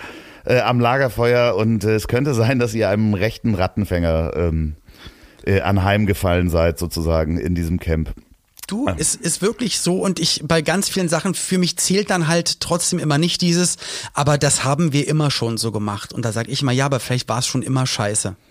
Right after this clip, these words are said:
Speaker 2: ne? So wie Zoo oder so,
Speaker 1: Ja.
Speaker 2: wo Tiere drin sind
Speaker 1: Das
Speaker 2: oder
Speaker 1: war
Speaker 2: Zirkus mit Tieren. War, glaub ich, auch schon immer scheiße und wird halt auch so bleiben.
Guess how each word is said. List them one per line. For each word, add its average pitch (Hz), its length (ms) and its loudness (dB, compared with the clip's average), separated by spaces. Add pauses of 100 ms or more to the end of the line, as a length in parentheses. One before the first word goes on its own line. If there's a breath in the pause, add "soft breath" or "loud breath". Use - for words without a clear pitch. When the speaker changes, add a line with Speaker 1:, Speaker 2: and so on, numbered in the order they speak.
(100)
Speaker 2:
ne? 127 200 -4 (200)
So 117 140 -6
wie 113 140 -6
Zoo 113 360 -2 (260)
oder 98 240 -8
so, 98 180 -12 (160)
Speaker 1:
Ja. 80 340 -2
Speaker 2:
wo 113 100 -4
Tiere 117 340 -4
drin 101 200 -6
sind - 120 -2
Speaker 1:
Das 98 100 -2
Speaker 2:
oder - 120 -4
Speaker 1:
war 101 80 0
Speaker 2:
Zirkus 123 340 -2
mit 113 140 -6
Tieren. 110 420 -4
War, 117 180 -2
glaub 120 220 -2
ich, 127 140 -4
auch 120 100 -4
schon 127 140 -4
immer 139 200 -2
scheiße 123 380 -4
und 117 160 -4
wird 117 160 -6
halt 117 120 -4
auch - 120 -6
so 117 100 -4
bleiben. 92 300 -8